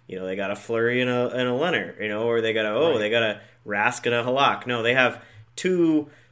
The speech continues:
Speaker 1: middle-of-the-road guys that can get it done, be-, you know, based on the system and things like that, right? So, I mean,
Speaker 2: So they're similar.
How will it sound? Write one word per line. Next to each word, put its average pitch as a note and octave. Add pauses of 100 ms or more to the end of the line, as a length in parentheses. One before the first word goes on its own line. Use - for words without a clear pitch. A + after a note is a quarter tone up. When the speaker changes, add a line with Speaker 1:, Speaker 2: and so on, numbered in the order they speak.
(140)
Speaker 1:
middle-of-the-road C#3+
guys C3
that B2
can A#2
get A#2+
it G#2
done, A#2+
be-, A#2 (180)
you A#2+
know, G2+
based A2
on A2
the G#2
system G#2
and F#2+
things G2
like F#2+
that, F#2
right? G2+
So, A#2+
I A2+
mean, A#2 (640)
Speaker 2:
So -
they're G#3+
similar. A#3